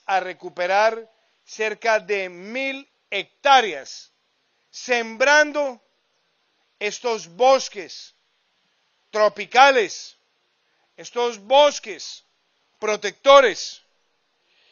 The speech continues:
y que traen consigo la participación de setecientas cincuenta familias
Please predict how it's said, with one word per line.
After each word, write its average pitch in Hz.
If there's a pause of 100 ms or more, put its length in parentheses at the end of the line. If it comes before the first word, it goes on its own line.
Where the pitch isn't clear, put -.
(180)
y 208
que 196
traen 233
consigo 214
la 214
participación 220 (360)
de 196
setecientas 226
cincuenta 208
familias 185